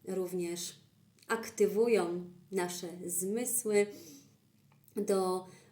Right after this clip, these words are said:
e, tego, by pomagały nam radzić sobie w różnych sytuacjach, nawet tych stresowych.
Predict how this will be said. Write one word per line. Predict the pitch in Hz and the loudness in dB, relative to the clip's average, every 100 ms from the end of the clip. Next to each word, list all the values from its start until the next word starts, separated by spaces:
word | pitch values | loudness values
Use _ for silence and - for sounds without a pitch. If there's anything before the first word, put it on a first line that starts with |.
| - | -4
e, | 190 180 180 | -2 0 0
tego, | 180 220 233 208 185 208 311 349 - | -2 0 0 0 0 0 -2 -6 -12
by | 180 175 220 180 185 269 277 - - | -14 2 4 6 2 -2 -6 -12 -10
pomagały | - 202 196 175 180 240 330 294 240 | -2 0 0 -2 -2 0 0 -2 -2
nam | 208 196 208 208 208 - _ - | -2 -2 -2 -4 -8 -16 _ -10
radzić | 185 190 226 247 202 202 - | -4 0 0 -2 -2 -4 -2
sobie | - 190 196 190 185 185 - _ _ 180 | -2 -2 -2 -2 -2 -6 -16 _ _ -10
w | 175 | 0
różnych | 196 202 190 190 - | 2 2 0 -4 -4
sytuacjach, | - 175 180 208 240 226 208 208 - | -4 -2 0 0 0 -2 -2 -4 -6
nawet | 190 202 208 190 185 - - _ _ | -2 0 0 -2 -4 -8 -20 _ _
tych | 180 170 - - | -6 -6 -12 -6
stresowych. | - - 196 - 180 - - - | -6 -2 0 0 -2 -6 -10 -14